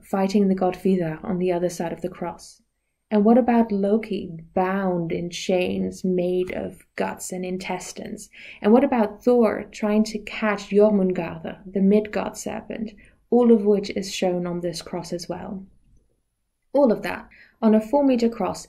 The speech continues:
smack bam in the middle of a cemetery next to a lovely little church in Cumbria. While we don't know who made these two crosses, even if we might have something of an idea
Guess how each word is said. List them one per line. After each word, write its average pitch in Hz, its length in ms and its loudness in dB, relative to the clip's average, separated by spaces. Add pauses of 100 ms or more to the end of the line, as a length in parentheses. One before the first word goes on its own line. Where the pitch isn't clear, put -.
(160)
smack 262 400 -4
bam 214 240 2
in 190 100 2
the 185 60 2
middle 220 260 2
of 185 120 0
a 185 40 0
cemetery 175 720 -6
next - 280 -8
to 208 80 -2
a 180 100 0
lovely 190 400 2
little 175 240 -4
church 156 400 -12
in 190 160 -4
Cumbria. 175 600 -12 (1080)
While 262 160 6
we 262 140 6
don't 277 180 4
know 311 120 4
who 233 140 6
made 185 220 2
these 190 220 -6 (120)
two 180 200 -8
crosses, 196 720 -8 (400)
even 185 260 -2
if 175 160 -6
we 185 80 2
might 175 280 -4
have 180 360 -8
something 320 560 -4
of 285 140 -2
an 269 80 2
idea 233 580 6